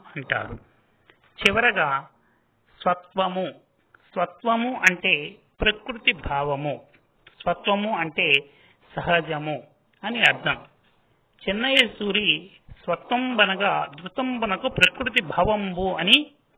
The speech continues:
చెప్పి ఉన్నారు. ఇలాగా మనము సంధి,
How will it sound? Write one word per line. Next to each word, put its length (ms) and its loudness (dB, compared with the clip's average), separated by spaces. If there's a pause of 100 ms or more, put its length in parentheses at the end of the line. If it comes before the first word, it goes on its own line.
చెప్పి 320 -4
ఉన్నారు. 580 -14 (760)
ఇలాగా 560 0 (120)
మనము 480 -2 (340)
సంధి, 580 2